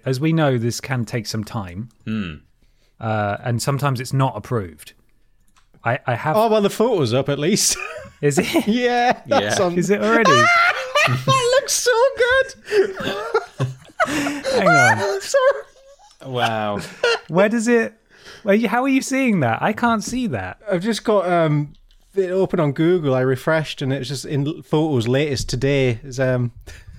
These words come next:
Speaker 3: <laughs> just
Speaker 1: Google Maps. Uh, hang on, I need to see
Speaker 3: Oh,
Speaker 1: this now.
Speaker 3: God, that's, that's, it's
Speaker 1: Snappy.
Speaker 3: perfect. It's so good.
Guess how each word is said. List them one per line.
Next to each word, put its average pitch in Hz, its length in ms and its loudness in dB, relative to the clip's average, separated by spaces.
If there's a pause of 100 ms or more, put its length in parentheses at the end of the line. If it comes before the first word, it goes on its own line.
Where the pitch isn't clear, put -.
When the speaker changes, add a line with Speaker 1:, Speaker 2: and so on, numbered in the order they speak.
Speaker 3:
<laughs> - 500 -20
just 139 220 -4
Speaker 1:
Google 151 140 -8
Maps. - 540 -14 (300)
Uh, - 760 -18
hang - 220 -16
on, - 180 -18
I - 100 -16
need - 200 -16
to - 100 -20
see 127 140 -10
Speaker 3:
Oh, 120 120 -6
Speaker 1:
this - 160 -12
now. 117 100 -14
Speaker 3:
God, 113 400 -2
that's, 117 400 -6
that's, 131 540 -6
it's 185 220 2
Speaker 1:
Snappy. 135 140 -4
Speaker 3:
perfect. 139 580 0
It's 151 180 -8
so 143 400 0
good. 120 320 0